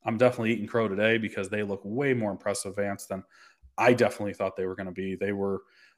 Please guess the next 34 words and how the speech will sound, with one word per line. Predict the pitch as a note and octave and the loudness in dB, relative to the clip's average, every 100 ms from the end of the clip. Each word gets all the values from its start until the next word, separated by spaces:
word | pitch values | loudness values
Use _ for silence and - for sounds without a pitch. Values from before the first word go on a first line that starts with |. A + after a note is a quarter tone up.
| - | -2
um, | G2 F#2 F2+ E2 D#2+ E2+ _ _ _ _ _ | 0 2 0 -4 -10 -14 _ _ _ _ _
you | G#2 G#2 | -6 -2
know, | F#2+ | 4
I | A#2 | 6
was | A#2+ | 6
wondering | A#2 A#2+ A2+ | 4 4 4
whether | A2 A2+ | 2 2
or | |
not | A2 G#2+ - | 2 0 -2
they | F#2+ | -4
could | F#2 | -4
score, | - A#2 A#2+ A#2 | -4 2 4 2
and | G2+ | 0
then | G#2 G#2 - - - - | -2 -4 -10 -20 -20 0
Xavier | A2 A2+ A2 | 4 4 4
Johnson | A2+ G#2 G#2 | 2 0 -2
goes | G#2 G#2 | -4 0
out | G2 | 0
and | G2 | 0
almost | F#2 - | -6 -8
puts | G#2 | -8
up | E2+ - | -8 -4
forty | F#2+ E2+ E2+ | -4 -2 -6
against | F2+ - | -8 -10
James | F#2 F2+ - | -10 -10 -12
Madison. | E2+ E2 - E2 | -14 -12 -12 -10
So | - F#2+ | -6 -2
this | A2 A2 | 0 0
is, | A#2 G#2 | 0 2
uh, | A2 G#2+ G2 - - _ - | 4 4 2 -6 -20 _ -2
this | A#2+ | 2
has | B2 | 4
been | B2 A#2 | 6 6
a, | A2 G#2+ | 4 2